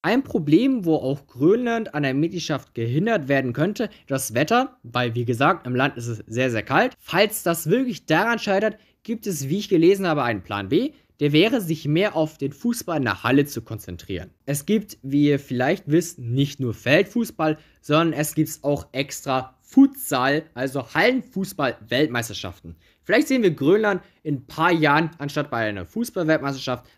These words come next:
bei einer Futsal-Weltmeisterschaft. Mal schauen, wie die Entwicklung des Fußballs in Grönland so weitergeht.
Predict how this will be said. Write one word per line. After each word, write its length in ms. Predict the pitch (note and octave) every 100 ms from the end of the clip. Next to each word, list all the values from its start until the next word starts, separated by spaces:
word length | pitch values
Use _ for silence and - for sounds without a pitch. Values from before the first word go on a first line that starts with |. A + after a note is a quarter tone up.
| _
bei 80 | D3+
einer 240 | D#3+ D3 -
Futsal-Weltmeisterschaft. 1400 | - C4+ C4+ - B2+ F#2+ F#2 G2+ F#2 - F2+ F2+ - _ _
Mal 120 | D#3+ F3+
schauen, 400 | A#3 A#3+ C4+ G3+
wie 80 |
die 40 | D3+
Entwicklung 540 | C#3+ D3 F#3+ G#3+ F#3
des 160 | C#3+ -
Fußballs 580 | - A#3 - F3 D#3+ C3
in 160 | A#2+
Grönland 460 | A#2 C#3+ D3 B2 G#2+
so 180 | F#2+ F2+
weitergeht. 540 | F#2 F2+ E2+ -